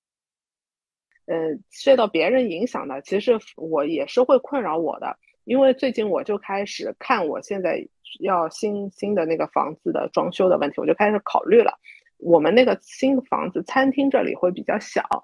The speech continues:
我就想要怎么找一个合理的餐边柜的问题。你如果打某宝现在去搜餐柜，前面多少页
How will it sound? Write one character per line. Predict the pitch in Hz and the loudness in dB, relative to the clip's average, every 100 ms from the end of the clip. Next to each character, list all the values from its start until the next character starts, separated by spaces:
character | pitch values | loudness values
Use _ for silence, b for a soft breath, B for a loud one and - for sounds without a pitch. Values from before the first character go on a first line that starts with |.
| b b _ | b b _
我 | - 165 | 2 4
就 | 160 220 | 6 4
想 | 214 151 135 | 4 2 0
要 | 190 | -2
怎 | - 131 | -2 -4
么 | 175 | -2
找 | - - | -2 -2
一 | 165 | 0
个 | 180 | -2
合 | - 147 | 0 0
理 | 185 208 | 0 0
的 | - - | -2 -4
餐 | - 240 | -2 2
边 | 269 277 | 2 2
柜 | 294 277 | 2 2
的 | - | 2
问 | - - | -6 -10
题。 | - - - _ b b | -14 -14 -14 _ b b
你 | - 196 175 | -2 0 2
如 | 160 165 | 2 2
果 | 226 220 - | 2 0 0
打 | - - | -4 -2
某 | 180 165 214 | 2 2 2
宝 | - | 0
现 | 247 214 | -2 -2
在 | |
去 | 202 196 | -4 -8
搜 | 185 196 | -6 -8
餐 | 196 - 214 | -8 -4 -2
柜， | 208 - - B B - | 2 0 -2 B B -10
前 | - 170 | -4 -2
面 | 247 247 | 0 2
多 | 247 | 0
少 | - 127 | -2 -4
页 | 190 180 | -2 -4